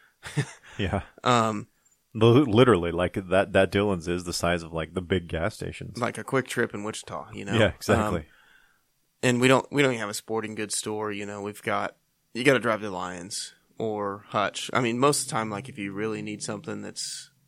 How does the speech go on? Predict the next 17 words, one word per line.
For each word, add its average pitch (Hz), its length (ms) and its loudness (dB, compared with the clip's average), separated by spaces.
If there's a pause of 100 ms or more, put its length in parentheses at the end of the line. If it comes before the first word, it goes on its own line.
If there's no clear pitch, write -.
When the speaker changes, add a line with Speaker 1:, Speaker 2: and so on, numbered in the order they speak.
(180)
Speaker 1:
kinda - 160 -4
specialized, 107 580 -6
you 104 60 -8
gotta 92 120 -10
go 90 100 -14
to 82 40 -18
Wichita - 480 -16 (380)
if - 100 -10
you're 110 80 -10
gonna 95 120 -12
buy 78 160 -14
it - 100 -20
local. 92 380 -20 (600)
And 113 440 -4 (360)
so - 140 -8
that's 131 200 4
where 110 280 -4